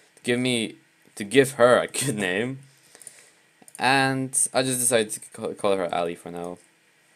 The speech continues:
Okay, as some of you guys remember,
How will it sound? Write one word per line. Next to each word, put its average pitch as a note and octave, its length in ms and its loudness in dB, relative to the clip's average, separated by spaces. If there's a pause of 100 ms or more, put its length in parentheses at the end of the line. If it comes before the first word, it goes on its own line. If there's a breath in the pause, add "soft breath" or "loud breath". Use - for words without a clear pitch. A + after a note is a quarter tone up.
(3000 loud breath)
Okay, C4+ 400 0 (100)
as B2 140 6
some D#3+ 160 8
of F#3 160 2
you F#3 80 4
guys D#3 240 4
remember, G2 460 -2